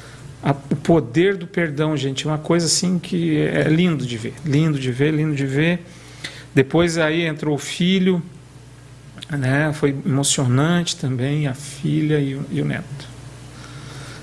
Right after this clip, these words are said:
E acho que quarenta e oito horas depois eu tava fazendo o velório dele. E poder dizer isso no velório, sabe?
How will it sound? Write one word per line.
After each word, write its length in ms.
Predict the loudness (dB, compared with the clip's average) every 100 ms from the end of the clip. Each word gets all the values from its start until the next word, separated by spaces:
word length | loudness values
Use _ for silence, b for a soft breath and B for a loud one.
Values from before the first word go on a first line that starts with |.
| 0
E 440 | 4 6 4 4 2 -2 -6 -4 0
acho 200 | 0 0
que 80 | 0
quarenta 340 | 2 2 2
e 40 |
oito 220 | 2 2 0
horas 160 | 0
depois 280 | 0 0 0
eu 60 | 2
tava 180 | 0
fazendo 320 | 0 0 0 2
o 40 |
velório 400 | 2 2 0 0
dele. 240 | -4 -6 -8 -16 -20 B B B B -2
E 60 | 2
poder 340 | 4 4 2
dizer 320 | 2 2 4
isso 360 | 4 2 0 0
no 80 | 2
velório, 440 | 2 2 2 2
sabe? 400 | 0 0 0 -2